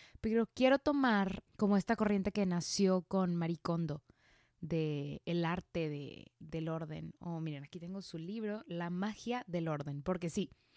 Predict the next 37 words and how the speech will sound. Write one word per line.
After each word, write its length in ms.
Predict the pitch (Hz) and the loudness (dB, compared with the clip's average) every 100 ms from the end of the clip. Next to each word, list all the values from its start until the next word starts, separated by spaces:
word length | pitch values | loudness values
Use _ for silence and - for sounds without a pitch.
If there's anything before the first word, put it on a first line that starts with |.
| - - - - | -18 -18 -20 -16
sí 260 | - - 247 | -6 0 2
leí 260 | 277 277 | 4 4
el 100 | 262 | 4
libro 380 | 240 220 220 220 _ | 4 4 4 2 _
y 200 | 185 175 | -2 -2
sí 240 | - 220 | 0 0
me 100 | 226 | 2
aventé 300 | 240 233 208 | 2 2 0
toda 180 | 202 208 | 0 2
la 120 | 208 | 2
serie 240 | 180 185 190 | 0 0 0
de 60 | |
Netflix 680 | 185 175 - 185 - - - - _ _ _ _ - | 0 -2 -2 -6 -4 -10 -12 -16 _ _ _ _ -2
as 160 | 196 175 | 0 2
research. 720 | 190 175 - - - - - _ - - - - - | 0 0 -4 -8 -8 -8 -8 _ -20 -20 -20 -20 -4
Como 180 | 214 214 | 2 2
que 80 | 190 | 2
para 400 | _ - 220 214 | _ 4 6 8
verdaderamente 600 | 220 220 220 247 262 262 | 8 6 6 6 4 4
darme 180 | 254 262 | 4 2
un 120 | 254 | -4
clavado 460 | - 254 226 220 226 | 0 4 8 8 6
y 100 | 233 | 4
entender 760 | 214 202 208 196 196 226 - 233 - | 2 2 4 6 4 2 -2 -16 -2
y 100 | 190 | 0
entonces 440 | 180 185 185 180 | 2 0 0 -4
poderles 400 | - 180 175 180 | -4 -2 -2 -4
platicar. 500 | - 175 - - 160 - _ _ _ _ _ _ _ | -6 -10 -8 -8 -8 -10 _ _ _ _ _ _ _
Y 100 | 220 | 0
entonces, 380 | 247 269 262 262 | 2 4 2 2
si 140 | - | 2
no 120 | 269 311 | 4 4
la 160 | 381 | 2
conoces, 840 | 370 254 254 247 262 277 - - _ _ _ _ _ | 0 2 2 2 0 -2 -2 -8 _ _ _ _ _
te 80 | 196 | 0
la 100 | 190 | 2
presento. 720 | 180 185 - 247 254 - 302 | 2 0 2 4 4 0 -8